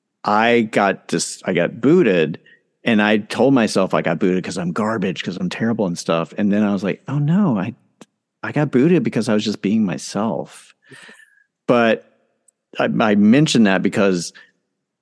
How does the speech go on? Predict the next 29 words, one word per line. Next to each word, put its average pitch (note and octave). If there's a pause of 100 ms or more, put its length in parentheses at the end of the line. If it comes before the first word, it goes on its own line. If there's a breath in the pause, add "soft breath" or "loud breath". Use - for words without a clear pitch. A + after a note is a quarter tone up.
(260)
as G#2+
mu-, A2
as A#2
toxic A2
as G2
that F#2
experience E2+
was, G2
like, D#2+
now G2
it's G2
just E2+
like, E2+
"Oh, F3
I C#3+
have D3+
that G#2+
experience. -
Like, E2
I F2+
have A2+
that, E2 (760 soft breath)
uh, D#2+ (640)
I -
have G#2
that F2+
life E2
experience E2+ (120)
that D2+